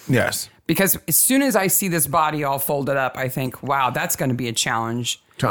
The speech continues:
Speaker 1: unfold.
Speaker 2: Because if he's got rigor, they're never gonna be able to lay him
Speaker 1: Now,
Speaker 2: flat.
Speaker 1: now, doesn't rigor come in and then it dissipates?
Speaker 2: Yes, and then it passes again.
Speaker 1: Yeah.
Speaker 2: And based on what I read, and I don't know how the freezing and the thawing would affect it,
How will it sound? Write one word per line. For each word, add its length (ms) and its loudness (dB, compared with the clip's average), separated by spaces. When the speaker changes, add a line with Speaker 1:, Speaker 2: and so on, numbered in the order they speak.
Speaker 1:
unfold. 480 0
Speaker 2:
Because 380 2
if 160 -2
he's 160 -2
got 280 -2
rigor, 540 -2
they're 140 4
never 260 2
gonna 220 0
be 140 -2
able 140 -4
to 40 -6
lay 160 -4
him 80 2
Speaker 1:
Now, 120 4
Speaker 2:
flat. 280 2
Speaker 1:
now, 140 2
doesn't 420 2
rigor 300 0
come 260 -2
in 320 -2
and 240 -2
then 120 0
it 180 -4
dissipates? 360 0
Speaker 2:
Yes, 300 2
and 140 0
then 100 -2
it 100 -6
passes 460 -2
again. 520 -2
Speaker 1:
Yeah. 200 2
Speaker 2:
And 180 4
based 300 2
on 140 4
what 120 0
I 120 0
read, 340 0
and 140 -2
I 120 -2
don't 140 -2
know 80 -2
how 160 -2
the 100 -2
freezing 460 0
and 140 0
the 60 -2
thawing 400 0
would 100 0
affect 400 -4
it, 280 -4